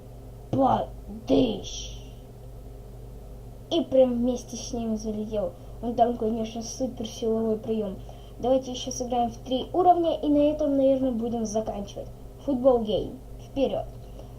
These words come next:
Так. Овер. Типа что? Типа what the hell? Что, кого, чего? Сто тринадцать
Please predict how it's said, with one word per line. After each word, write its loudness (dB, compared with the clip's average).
Так. 6
Овер. 6
Типа -8
что? -2
Типа -6
what -2
the -8
hell? 0
Что, -4
кого, -4
чего? -2
Сто 4
тринадцать -4